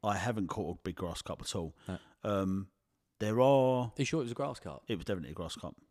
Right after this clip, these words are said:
Speaker 1: We're in a chub.
Speaker 2: Little mouth?
Speaker 1: It, yep.
Speaker 2: Right.
Speaker 1: Definitely a grass carp.
Speaker 2: Right.
Speaker 1: Um, the place that I did fish,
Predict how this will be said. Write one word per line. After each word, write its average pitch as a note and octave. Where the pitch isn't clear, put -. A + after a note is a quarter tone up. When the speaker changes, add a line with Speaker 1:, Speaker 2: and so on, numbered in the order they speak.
Speaker 1:
We're G#2+
in A2+
a F#2+
chub. G#2+
Speaker 2:
Little A#2
mouth? A2
Speaker 1:
It, F#2
yep. F#2
Speaker 2:
Right. -
Speaker 1:
Definitely G2+
a G2
grass F2+
carp. G#2
Speaker 2:
Right. -
Speaker 1:
Um, G2
the -
place B2
that -
I G2
did G#2
fish, -